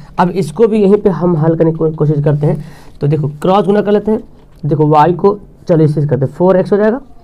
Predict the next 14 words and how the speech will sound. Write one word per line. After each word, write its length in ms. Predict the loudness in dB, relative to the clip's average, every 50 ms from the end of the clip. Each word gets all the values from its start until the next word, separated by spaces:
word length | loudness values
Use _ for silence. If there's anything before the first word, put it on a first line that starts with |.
| _ -20 -20 -8 -4
बराबर 420 | -2 2 2 2 2 2 -2 -2 -6 -14 -20 -20 -18 -8 -2
वाई 320 | 0 2 4 4 2 2
को, 160 | 0 -2 -4 -2
y 220 | 0 2 2 2 2
plus 220 | 0 -2 -2 -2
एट 180 | -2 -2 0 0
को 120 | 0 0 2
वन 180 | 2 2 2 2
से 80 | 0
गुना 160 | 0 0 0 0
करें 140 | 0 -2 0
तो 120 | 0 0
y 220 | 2 2 2 2 0
plus 400 | -2 -2 -2 -2 -2 -2 -4